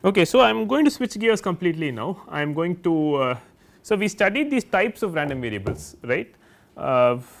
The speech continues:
so, for single random variables we said x, so if you have a single random variable x,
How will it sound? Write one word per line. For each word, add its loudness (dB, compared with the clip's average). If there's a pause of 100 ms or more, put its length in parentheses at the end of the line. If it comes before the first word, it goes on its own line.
(120)
so, 2
for 2
single 2
random 0
variables -2
we -2
said -4 (520)
x, -6
so -6
if -2
you 0
have 2
a -6
single -4
random -4
variable -2
x, -4